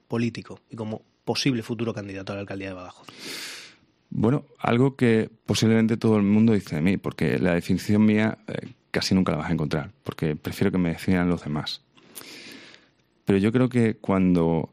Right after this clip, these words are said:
Speaker 2: alguien dice y habla de Antonio Cavacasillas, no sé por qué, siempre la primera frase es "buena persona". Y yo, algunas veces me dicen, "Es que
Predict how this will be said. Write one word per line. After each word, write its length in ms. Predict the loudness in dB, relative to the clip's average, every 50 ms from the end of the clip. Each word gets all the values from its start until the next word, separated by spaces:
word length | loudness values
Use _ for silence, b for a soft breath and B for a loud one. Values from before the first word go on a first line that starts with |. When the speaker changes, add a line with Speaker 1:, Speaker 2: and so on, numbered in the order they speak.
| _ _
Speaker 2:
alguien 420 | 0 2 2 4 4 4 4 4
dice 420 | 2 0 -2 -2 -4 -4 -4 -4 -8 _ -18 -8
y 200 | -2 0 2 2
habla 260 | 2 2 2 2 2 2
de 80 | 2
Antonio 300 | 0 0 0 0 0 0
Cavacasillas, 500 | 0 0 0 0 -2 0 0 0 2 0
no 80 | 0 0
sé 100 | 0 0
por 140 | -2 0 0
qué, 180 | 0 -2 -2 -2
siempre 340 | -2 0 0 2 2 2 2
la 140 | 0 0 0
primera 500 | 2 2 4 4 4 2 0 -2 -6 _ _ _ _ _ _ -2
frase 440 | 0 0 0 0 -2 -2 -2 -2
es 140 | -4 -6 -4
"buena 220 | -2 -2 -2 -2 -4
persona". 320 | -6 -8 -8 -8 -16 -18 _ _ _ B B B B B B B B B B B B B B B B B B B B B B _ _ _ 0
Y 120 | 2 4
yo, 320 | 4 4 4 4 2 -2 _ -20 _ _
algunas 300 | -2 2 4 4 4 4
veces 180 | 4 2 2 2
me 140 | 2 2 2
dicen, 200 | 0 -2 -2 -2 _
"Es 100 | -8 -6
que 220 | 0 0 0 0